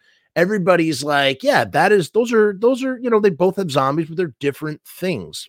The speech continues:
fundamentally different things." And people love them for different reasons in different sort of capacities. But when you have something that is, uh, inevitably tied, again, you know, we could use the Misfits as an example. We can even use,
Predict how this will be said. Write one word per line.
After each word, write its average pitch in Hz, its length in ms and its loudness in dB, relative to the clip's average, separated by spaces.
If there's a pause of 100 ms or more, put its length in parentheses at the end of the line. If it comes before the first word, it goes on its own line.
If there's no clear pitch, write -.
(100)
fundamentally 139 720 -4
different 101 480 -12
things." 95 400 -10 (400)
And 143 160 -4
people 139 420 -4
love 139 260 2
them 107 180 -2
for 104 140 -6
different 98 400 -4
reasons 95 580 -10
in 104 160 -6
different 104 420 -10
sort 90 220 -8
of - 120 -16
capacities. - 1080 -12 (440)
But 127 140 0
when 139 200 0
you 139 100 -4
have 160 380 -6
something 151 560 -4
that 117 340 -2
is, 110 440 -6
uh, 123 100 -8 (120)
inevitably 139 840 -2
tied, 117 580 -2
again, 113 340 -4
you 120 80 -2
know, 107 80 0
we 104 120 -6
could 104 160 -8
use 101 200 -6
the 98 80 -12
Misfits 90 500 -8
as 127 140 -6
an 147 80 -4
example. 156 440 -4
We 170 100 2
can 185 140 -4
even 190 180 0
use, 202 200 0